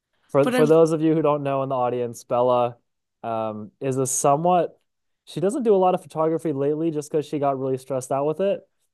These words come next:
Speaker 1: But she grew
Speaker 2: Yeah.
Speaker 1: up doing a lot of cool photography, like, not just, like,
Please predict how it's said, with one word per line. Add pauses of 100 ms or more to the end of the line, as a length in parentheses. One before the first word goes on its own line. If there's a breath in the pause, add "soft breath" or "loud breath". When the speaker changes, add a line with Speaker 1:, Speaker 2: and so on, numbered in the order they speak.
(160)
Speaker 1:
But
she
grew
Speaker 2:
Yeah.
Speaker 1:
up
doing
a
lot
of
cool
photography,
like, (840)
not
just,
like,